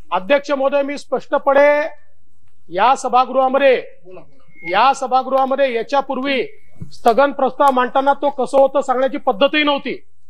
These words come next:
आणि तरी तो स्वीकारला जायचा. पण मी स्पष्टपणे याच्यात तातडीने सांगितलं, स्थगन प्रस्ताव तातडी लागते, शासनाचा संबंध लागतो, या दोन्ही गोष्टी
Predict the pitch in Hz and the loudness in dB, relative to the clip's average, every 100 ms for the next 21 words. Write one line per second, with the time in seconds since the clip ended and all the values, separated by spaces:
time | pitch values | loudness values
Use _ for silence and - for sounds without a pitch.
0 | - 233 254 285 294 302 285 277 294 294 | -2 -2 2 0 2 -2 -2 0 2 4
1 | 285 277 247 - - - - - 233 269 | 2 0 0 -2 -10 -14 -14 -4 -2 0
2 | 302 - 262 - 285 294 285 269 240 285 | -2 0 0 2 0 4 4 4 4 2
3 | - 269 233 277 277 285 277 269 285 277 | 2 0 2 4 4 4 2 -2 -2 0
4 | 285 - - - - - - - - - | -2 -4 -18 -18 -18 -18 -18 -18 -16 -16
5 | - - - - - 233 285 - 269 - | -16 -16 -12 -4 0 4 2 2 0 4
6 | 294 294 294 - - - - - - 285 | 6 6 2 -4 -18 -18 -4 -2 2 2
7 | 302 294 285 302 294 - - - - - | 4 4 2 0 0 0 -18 -18 -18 -4
8 | 240 226 285 285 285 277 254 294 294 294 | -2 0 2 4 2 2 2 2 4 4
9 | 285 302 294 294 - - - - 196 262 | 2 0 0 -2 -16 -16 -18 -12 0 4
10 | 302 208 247 285 349 311 254 320 | 4 0 -2 2 4 4 2 0